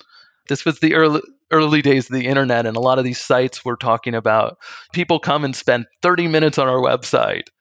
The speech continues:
Now, obviously, they were websites and we were a web application, but, you know, I go, "Well, people spend about twelve hours on <laughs> our,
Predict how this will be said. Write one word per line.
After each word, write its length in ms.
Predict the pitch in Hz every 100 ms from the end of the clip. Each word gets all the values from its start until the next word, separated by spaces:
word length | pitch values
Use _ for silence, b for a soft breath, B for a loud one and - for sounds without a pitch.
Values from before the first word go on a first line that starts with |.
| B B -
Now, 80 | 147
obviously, 360 | 131 131 139
they 160 | 120 123
were 160 | 120
websites 540 | 120 120 127 139 110 -
and 100 | 135
we 120 | 135
were 100 | 135
a 80 | 123
web 180 | 123 123
application, 760 | 117 120 - 180 175 - 110 143
but, 260 | 127 120 B B B B
you 80 | 156
know, 100 | 147
I 160 | 131 151
go, 220 | 170 151 B B
"Well, 100 | 175
people 300 | 175 185 220
spend 260 | - 185 170
about 200 | 156 156
twelve 340 | - 151 147
hours 360 | 147 139 131 123
on 140 | 147
<laughs> 400 | - - - -
our, 140 | 240